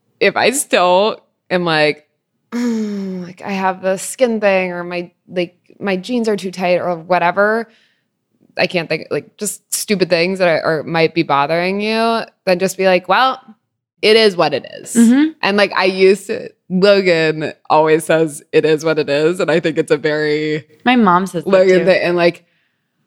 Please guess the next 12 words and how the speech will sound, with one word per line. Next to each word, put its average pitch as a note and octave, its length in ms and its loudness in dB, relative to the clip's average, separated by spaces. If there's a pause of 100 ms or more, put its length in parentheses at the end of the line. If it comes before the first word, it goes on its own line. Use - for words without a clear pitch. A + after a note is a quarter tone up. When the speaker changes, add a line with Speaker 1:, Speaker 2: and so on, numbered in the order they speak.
(140)
Speaker 1:
I'm F3+ 200 0
always F3 180 6
like, E3+ 280 0
"It C#4+ 80 -4
doesn't D#4 200 2
have E4 200 2
to D4+ 100 2
be B3 340 4
what A#3 220 2
it A3+ 100 2
is," F3+ 340 2 (400)
<laughs> - 0 -